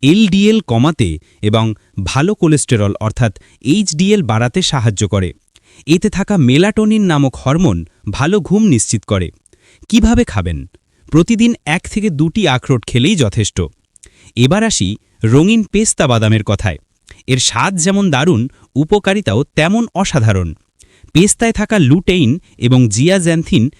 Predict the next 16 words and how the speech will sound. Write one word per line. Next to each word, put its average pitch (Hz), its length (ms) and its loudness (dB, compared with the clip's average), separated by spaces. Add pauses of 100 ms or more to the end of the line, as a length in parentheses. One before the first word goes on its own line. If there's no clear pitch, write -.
(200)
চোখের 196 440 2
রেটিনাকে 185 480 -2
সুরক্ষিত 202 540 -2
রাখে 107 340 0 (260)
এবং 123 260 2
দৃষ্টিশক্তি 131 760 -2 (300)
ভালো 202 280 -2
রাখে। 107 280 -4 (520)
এটি 156 200 0
রক্তের 147 380 0
শর্করার 185 560 -2
মাত্রা 147 400 -2
নিয়ন্ত্রণে 180 560 0
রাখতে 113 340 -2
সাহায্য 117 460 -2
করে। 92 200 -2